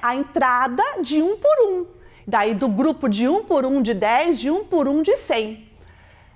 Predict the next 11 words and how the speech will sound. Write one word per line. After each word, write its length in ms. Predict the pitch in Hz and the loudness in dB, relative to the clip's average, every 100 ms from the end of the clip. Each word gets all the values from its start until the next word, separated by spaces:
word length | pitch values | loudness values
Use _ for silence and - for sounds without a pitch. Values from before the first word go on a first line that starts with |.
| - - | -20 -20
formando 840 | - 302 285 233 196 202 214 233 523 571 | -2 0 0 -2 -2 -2 0 2 2 0
a 100 | 185 | -4
deze-, 460 | 190 180 180 190 175 | -4 -6 -6 -8 -6
a 160 | 208 190 | -2 0
unidade, 560 | 202 240 190 175 214 | 0 0 0 0 0
a 20 | 339 | 0
dezena 440 | 349 269 214 208 | -2 -2 -4 -4
e 20 | |
a 40 | 220 | -6
centena. 460 | 320 339 302 123 - - - - - - - - - - | -6 -4 -4 -4 -8 -20 -20 -20 -20 -20 -20 -20 -10 -6
Bem, 240 | 220 - | -6 -8